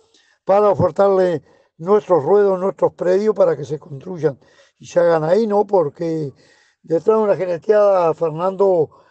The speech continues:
yo fui uno de los que logré muchas veces construir un piso para una escuela, pagar la auxiliar de servicio, o para hacer un baño nuevo en una escuela, o para levantar una policlínica que muchas veces está muy caída, como atrás de un caballo se logra,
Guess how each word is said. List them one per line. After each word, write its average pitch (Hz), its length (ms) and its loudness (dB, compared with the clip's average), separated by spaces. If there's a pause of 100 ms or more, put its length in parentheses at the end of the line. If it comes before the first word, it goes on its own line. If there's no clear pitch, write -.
(260)
yo 170 100 -8
fui 165 120 -6
uno 180 320 -4
de 165 60 -2
los 156 180 -2
que 165 100 -8
logré 151 320 0
muchas 165 300 -4
veces 165 220 -2
construir 160 580 -8 (440)
un 147 200 -10
piso 160 260 -10
para 160 140 -2
una 151 160 -2
escuela, 190 420 0
pagar 165 360 0
la 165 80 2
auxiliar 156 420 0
de 139 60 -4
servicio, 165 560 -6 (500)
o 160 160 -2
para 170 140 2
hacer 180 200 -2
un 165 140 -8
baño 165 260 -4
nuevo 165 260 0
en 160 40 -6
una 156 120 -6
escuela, 175 460 -2 (360)
o 190 180 2
para 175 420 0
levantar 175 600 0
una 175 160 -6
policlínica 165 640 -10
que 160 80 -10
muchas 160 280 -8
veces 151 240 -8 (440)
está 156 320 0
muy 156 180 -4
caída, 170 440 0
como 156 360 -4 (460)
atrás 180 400 0
de 175 80 -4
un 151 80 -6
caballo 180 420 -4
se 156 120 -2
logra, 151 480 2